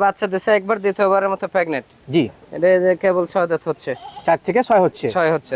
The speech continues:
Speaker 1: জি।
Speaker 2: হাইট এবং লাইভ ওয়েট?
Speaker 1: দুধ হতো, দুধ শুকিয়ে গেছে। এটা হাইট আছে তেত্রিশ plus, লাইভ ওয়েট হবে চল্লিশ থেকে পঁয়তাল্লিশ কেজি।
Speaker 2: চল্লিশ থেকে পঁয়তাল্লিশ কেজি।
Speaker 1: জি।
Speaker 2: গাভীর বয়স কাল
Speaker 1: দুই
Speaker 2: বলছেন?
Speaker 1: মাস প্লাস।
Speaker 2: আচ্ছা, আচ্ছা।
Speaker 1: জি।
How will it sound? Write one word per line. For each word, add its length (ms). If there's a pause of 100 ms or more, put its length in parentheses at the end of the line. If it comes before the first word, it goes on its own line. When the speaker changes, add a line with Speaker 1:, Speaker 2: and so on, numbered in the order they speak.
Speaker 1:
জি। 80 (120)
Speaker 2:
হাইট 260
এবং 160
লাইভ 120
ওয়েট? 180
Speaker 1:
দুধ 180
হতো, 200
দুধ 180
শুকিয়ে 280
গেছে। 180 (140)
এটা 160 (120)
হাইট 300
আছে 120 (100)
তেত্রিশ 440
plus, 240 (540)
লাইভ 160
ওয়েট 240
হবে 140 (260)
চল্লিশ 280
থেকে 220
পঁয়তাল্লিশ 320
কেজি। 100
Speaker 2:
চল্লিশ 220
থেকে 160
পঁয়তাল্লিশ 300
কেজি। 200
Speaker 1:
জি। 80 (1080)
Speaker 2:
গাভীর 260
বয়স 140
কাল 80
Speaker 1:
দুই 80
Speaker 2:
বলছেন? 160
Speaker 1:
মাস 160
প্লাস। 220 (320)
Speaker 2:
আচ্ছা, 180
আচ্ছা। 140 (160)
Speaker 1:
জি। 80